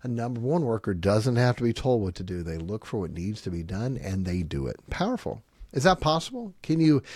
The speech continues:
have children to do that? Absolutely. And there's some fun things you can do to teach them and train them to that. Let me ask you this. Does your child speak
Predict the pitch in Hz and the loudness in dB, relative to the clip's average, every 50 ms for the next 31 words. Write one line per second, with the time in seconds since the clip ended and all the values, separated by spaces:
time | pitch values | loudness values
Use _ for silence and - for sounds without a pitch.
0 | - - - - - - 131 147 139 - 175 160 147 139 135 147 147 160 165 190 | -16 -16 -18 -16 -8 -2 -2 -2 2 2 2 2 2 2 2 2 4 4 4 2
1 | 190 - - - - 202 214 - - 180 180 202 208 151 120 110 117 151 185 185 | 0 -2 -4 -4 -4 -4 -4 -2 0 2 4 4 4 4 2 0 0 0 -2 -2
2 | - 147 135 117 - - 156 170 180 180 165 143 - - 156 165 170 165 156 143 | -4 -6 -8 -8 -8 -8 -6 -4 -2 -2 -2 -2 -2 -2 0 2 2 2 2 2
3 | 117 117 123 113 123 117 113 117 113 107 104 101 - - 147 139 - 127 120 107 | 2 0 0 0 2 2 2 2 2 0 -2 -2 -2 -2 -2 -2 -4 -6 -4 -4
4 | - - 135 139 147 135 104 85 - - 82 85 73 58 - _ _ _ - - | -2 -2 -2 -2 -2 -2 -4 -6 -8 -8 -8 -8 -10 -12 -14 _ _ _ -20 -20
5 | - - - - - - - - _ - 151 160 175 180 165 - - 175 151 113 | -20 -20 -20 -18 -14 -16 -16 -16 _ -8 -4 0 0 0 2 4 4 4 4 4
6 | 101 - 151 131 147 139 131 - - 190 214 247 233 - - - - 135 147 170 | 2 0 -2 0 0 -2 -2 0 -2 -2 -2 -2 -6 -8 -6 0 2 4 4 2
7 | - - | 0 -4